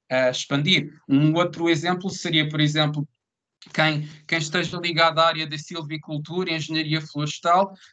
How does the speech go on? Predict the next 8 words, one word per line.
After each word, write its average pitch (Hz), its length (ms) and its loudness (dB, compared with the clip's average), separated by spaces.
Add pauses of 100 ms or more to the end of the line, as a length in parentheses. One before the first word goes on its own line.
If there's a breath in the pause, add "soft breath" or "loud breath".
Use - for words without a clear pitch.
(100)
talvez 175 460 -2
tenha 185 240 0
interesse 180 580 -2
em 151 220 0
aprender 160 640 0
as 151 80 -2
espécies, 135 800 -6 (360 soft breath)
ahm, 139 640 2